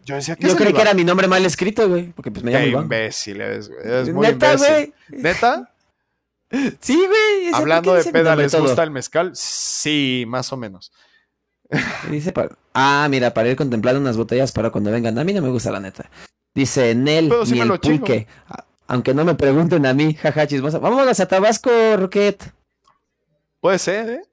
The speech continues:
Speaker 1: Puede ser. Hacemos
Speaker 2: Vamos
Speaker 1: un
Speaker 2: a Tabasco.
Speaker 1: stream desde Tabasco. Sí lo vamos a
Speaker 2: Güey,
Speaker 1: hacer,
Speaker 2: ¿con,
Speaker 1: ¿eh?
Speaker 2: con
Speaker 1: Sí lo
Speaker 2: Telmex?
Speaker 1: vamos a hacer. Ah, bueno, es que tienen Telmex.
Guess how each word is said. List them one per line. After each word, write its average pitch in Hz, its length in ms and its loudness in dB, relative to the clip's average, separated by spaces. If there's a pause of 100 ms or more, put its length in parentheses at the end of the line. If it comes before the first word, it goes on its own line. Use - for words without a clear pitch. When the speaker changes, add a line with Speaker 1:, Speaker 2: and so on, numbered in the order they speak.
(120)
Speaker 1:
Puede 151 160 -2
ser. 262 260 -8 (760)
Hacemos 170 340 -2
Speaker 2:
Vamos 190 160 2
Speaker 1:
un 185 60 2
Speaker 2:
a 175 40 0
Tabasco. 135 220 2
Speaker 1:
stream 160 300 -2 (220)
desde 127 380 -4
Tabasco. 110 840 -4
Sí - 180 -2
lo 302 80 2
vamos 208 200 2
a 233 60 2
Speaker 2:
Güey, 254 80 4
Speaker 1:
hacer, - 140 4
Speaker 2:
¿con, - 80 4
Speaker 1:
¿eh? 185 80 4 (100)
Speaker 2:
con - 0 -
Speaker 1:
Sí 208 120 2
lo 190 80 0
Speaker 2:
Telmex? 262 280 4
Speaker 1:
vamos 175 260 2
a - 40 -4
hacer. 143 240 -6 (240)
Ah, 123 280 0
bueno, 127 200 -4
es 113 80 -10
que 127 120 -4
tienen 120 260 -6
Telmex. 92 520 -16